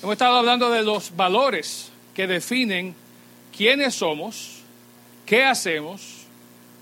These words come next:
por qué hacemos lo que hacemos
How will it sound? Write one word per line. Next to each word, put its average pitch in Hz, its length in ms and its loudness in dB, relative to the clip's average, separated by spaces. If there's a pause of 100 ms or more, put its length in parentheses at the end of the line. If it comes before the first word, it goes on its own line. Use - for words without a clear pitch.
(200)
por 208 240 2
qué 302 300 4
hacemos 233 800 0 (100)
lo 180 260 -4
que 190 80 -6
hacemos 160 800 -6